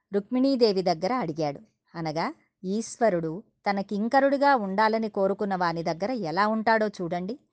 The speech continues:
ఈశ్వరుడు అంత వశుడు అవుతాడని తెలియజేస్తూ మిమ్మల్ని మీరు సంస్కరించుకోవలసిన విధానమును విరసోక్తిని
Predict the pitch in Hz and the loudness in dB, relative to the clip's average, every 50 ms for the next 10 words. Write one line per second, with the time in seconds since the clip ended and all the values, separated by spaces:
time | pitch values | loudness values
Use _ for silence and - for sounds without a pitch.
0 | _ _ _ _ _ _ _ _ _ 185 185 190 202 - - 208 190 175 165 160 | _ _ _ _ _ _ _ _ _ -6 -4 -4 -4 -6 -4 -2 -2 0 0 -2
1 | 156 165 185 220 202 175 175 180 170 180 170 170 160 156 - 226 214 226 240 233 | -2 -4 -4 -4 -4 -4 -6 -4 -4 -4 -2 -2 -2 -4 -4 -4 -2 0 2 2
2 | 202 180 180 - 190 185 185 190 202 208 208 - 175 165 160 170 196 185 190 185 | 2 0 0 0 0 0 0 0 -2 -2 -4 -4 -4 -2 -2 -2 -2 -2 -2 -2
3 | 185 - - - 202 285 370 - _ _ _ _ _ _ _ _ 220 220 233 247 | -4 -4 -6 -8 -8 -8 -8 -10 _ _ _ _ _ _ _ _ -4 0 2 4
4 | 269 277 269 269 254 247 240 233 196 - - 175 165 202 - - - 262 277 269 | 4 4 4 4 2 2 2 2 0 0 -2 -2 -2 -2 -4 -2 0 0 0 0
5 | 262 - 262 - 247 226 226 214 208 - 208 180 160 160 165 160 160 196 214 233 | 0 -2 -2 0 2 2 2 0 0 -2 -4 -6 -4 -4 -4 -4 -4 -2 0 0
6 | 233 269 269 247 214 196 190 196 202 - _ _ _ _ _ _ _ _ - 190 | 0 2 0 0 0 -2 -4 -6 -8 -12 _ _ _ _ _ _ _ _ -2 2
7 | 202 214 240 240 - 262 247 240 - _ 220 196 180 170 165 | 4 4 4 2 2 2 0 0 0 _ -6 -4 -4 -4 -6